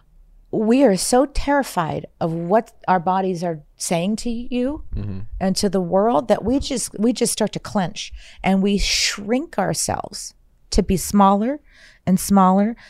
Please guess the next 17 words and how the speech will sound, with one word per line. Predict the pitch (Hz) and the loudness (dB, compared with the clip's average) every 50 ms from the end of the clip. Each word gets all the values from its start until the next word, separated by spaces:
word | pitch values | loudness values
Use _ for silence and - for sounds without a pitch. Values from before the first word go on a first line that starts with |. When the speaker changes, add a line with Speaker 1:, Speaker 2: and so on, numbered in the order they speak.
| - _ _ | -20 _ _
Speaker 1:
and | - 202 196 | 2 2 2
smaller | - - 370 381 349 320 262 - - - 151 - - | 2 0 -4 -2 0 2 2 2 0 0 -4 -10 -4
so | - - 208 | 0 2 4
that | 196 202 - | 4 4 2
we | - 214 202 | 2 2 2
don't | 185 208 208 214 208 - | 4 4 2 2 2 0
upset | 202 - - - - - - 277 269 226 - - | -4 -4 -4 -6 -6 -4 -2 0 0 0 0 0
the | - 196 | -2 -6
status | - - 202 196 190 190 - | -4 -2 -2 -2 -2 -2 -4
quo, | - - 226 185 - | -4 -4 -4 -4 -4
so | - - 175 | -6 -6 -4
that | 180 185 180 | -4 -2 -2
we | - 202 | -2 -4
don't | 175 - 202 208 202 - | -2 -2 -2 -2 -2 -4
upset | - - - - - 214 - | -8 -8 -6 -4 -4 -4 -4
the | - - | -6 -10
patriarchal | - 214 208 190 - - 202 185 175 170 165 - 175 165 160 160 | -10 -10 -10 -8 -8 -8 -8 -6 -8 -10 -12 -12 -12 -14 -14 -16